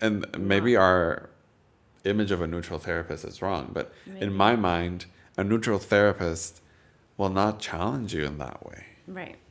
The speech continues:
Speaker 2: Yeah, that makes me think of in E F F T, there's, like, an exercise that I learned in a supervision once.
Speaker 1: What is E F F T?
Speaker 2: Oh,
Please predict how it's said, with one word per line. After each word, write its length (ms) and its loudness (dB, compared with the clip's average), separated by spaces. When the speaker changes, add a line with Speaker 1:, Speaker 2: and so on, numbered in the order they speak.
Speaker 2:
Yeah, 260 6
that 140 4
makes 260 0
me 100 6
think 280 -2
of 380 0
in 260 -2
E 120 0
F 160 -2
F 200 -6
T, 260 -4
there's, 300 -4
like, 200 -4
an 140 -6
exercise 1000 -4
that 160 -4
I 100 -2
learned 300 -4
in 100 -8
a 60 -8
supervision 640 -8
once. 240 -8
Speaker 1:
What 240 4
is 300 -6
E 140 0
F 180 -2
F 220 -6
T? 380 -8
Speaker 2:
Oh, 200 -12